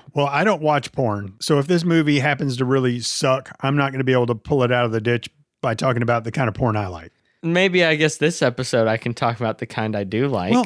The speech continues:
Speaker 1: nobody wants us to talk about
Speaker 2: <laughs>
Speaker 1: porn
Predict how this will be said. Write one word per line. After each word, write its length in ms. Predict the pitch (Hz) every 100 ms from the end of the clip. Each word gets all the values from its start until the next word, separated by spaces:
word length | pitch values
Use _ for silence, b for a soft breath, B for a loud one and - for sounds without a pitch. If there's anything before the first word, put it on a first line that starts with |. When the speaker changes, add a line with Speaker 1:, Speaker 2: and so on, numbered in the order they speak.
| 175
Speaker 1:
nobody 480 | 196 254 262 240
wants 480 | 214 151 151 175 185
us 100 | 185
to 120 | - 170
talk 220 | 165 160
about 260 | 170 165 -
Speaker 2:
<laughs> 80 |
Speaker 1:
porn 480 | 185 190 160 147 147